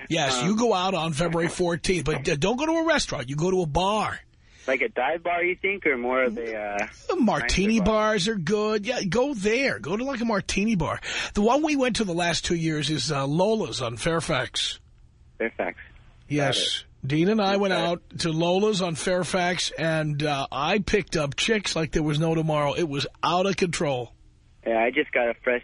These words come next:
Speaker 2: suit for my, uh, birthday.
Speaker 1: Look at that.
Speaker 2: So, I'm gonna take advantage of this little suit I got here. But, uh, yeah, last year, actually, I bailed out on my girlfriend on, uh, Valentine's Day without even listening to you.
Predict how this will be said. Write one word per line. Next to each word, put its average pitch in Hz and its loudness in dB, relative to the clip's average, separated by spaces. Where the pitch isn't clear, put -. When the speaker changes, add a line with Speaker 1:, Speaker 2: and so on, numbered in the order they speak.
Speaker 2:
suit 143 -2
for 110 -4
my, 107 -4
uh, 101 -2
birthday. 117 0
Speaker 1:
Look 160 -2
at 214 0
that. 277 -2
Speaker 2:
So, 113 0
I'm 110 0
gonna 113 2
take 117 0
advantage 113 -2
of 113 0
this 107 -2
little 107 -4
suit 139 0
I 127 4
got 101 2
here. 110 -2
But, 117 2
uh, 113 2
yeah, 135 0
last 131 -2
year, 123 0
actually, 127 0
I 117 2
bailed 113 0
out 123 2
on 135 0
my 104 -2
girlfriend 107 -2
on, 110 0
uh, 101 0
Valentine's 113 -4
Day 101 2
without 113 0
even 110 -2
listening 135 0
to 113 -2
you. 98 0